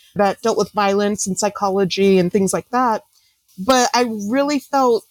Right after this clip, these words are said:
hesitant to dive into that direction 'cause I already had a few games under my belt. All the games I had under my belt could be viewed as family friendly. I talked with a few other gamers about it, and my biggest influences, Beth from Beth and Angel Make Games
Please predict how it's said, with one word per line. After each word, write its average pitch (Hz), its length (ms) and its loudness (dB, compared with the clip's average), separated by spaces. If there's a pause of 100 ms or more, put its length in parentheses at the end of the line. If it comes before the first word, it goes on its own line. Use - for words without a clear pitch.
hesitant 254 600 -2
to - 60 -12
dive 214 240 -2
into 214 220 -2
that 208 160 0
direction 185 640 -2
'cause 226 340 2
I 226 120 -2
already 233 280 0
had 247 320 -2
a 208 60 0
few 226 220 -4
games 254 340 0
under 208 140 2
my 202 120 2
belt. 202 260 0
All 214 100 -6
the 240 100 -2
games 226 200 -2
I 226 60 -2
had 220 100 0
under 220 120 -4
my 196 100 0
belt 247 380 0
could 190 180 -2
be 202 300 0
viewed 196 240 2
as 190 100 -2
family 190 300 -2
friendly. 247 380 -4 (380)
I 240 120 0
talked 262 260 -4
with 285 140 -8
a 262 60 -4
few 262 200 -2
other 220 160 0
gamers 254 420 0
about 185 360 0
it, 202 180 0
and 208 460 -2 (180)
my 220 180 0
biggest 233 540 0
influences, 190 1080 0
Beth 220 360 -2
from 226 160 -2
Beth 208 200 -2
and 220 120 -2
Angel 214 260 -2
Make 190 220 -2
Games 208 580 -2